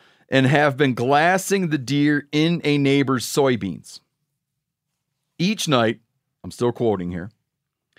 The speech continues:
"Each night the neighbor confronted me and asked me about what I was doing.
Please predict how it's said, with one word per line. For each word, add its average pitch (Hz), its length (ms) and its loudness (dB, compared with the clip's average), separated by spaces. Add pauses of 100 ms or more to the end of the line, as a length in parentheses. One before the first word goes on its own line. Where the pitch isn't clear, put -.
(640)
"Each 208 280 -2
night 190 240 4
the 156 60 2
neighbor 160 300 4
confronted 180 640 0
me 151 220 2
and 127 200 0
asked 170 380 2
me 160 220 0
about 123 320 2
what 123 240 2
I 123 160 2
was 135 200 0
doing. 247 360 -4